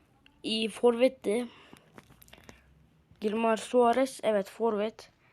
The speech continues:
Takımımız yine şöyle olmuş, neyse.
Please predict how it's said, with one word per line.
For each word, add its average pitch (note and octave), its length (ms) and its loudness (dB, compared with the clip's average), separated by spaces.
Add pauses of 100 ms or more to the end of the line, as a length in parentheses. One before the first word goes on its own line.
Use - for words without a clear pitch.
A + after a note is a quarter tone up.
(520)
Takımımız B3+ 720 -2
yine B3+ 400 -2 (1200)
şöyle G3+ 240 -2
olmuş, G#3+ 280 -4
neyse. A3+ 400 -2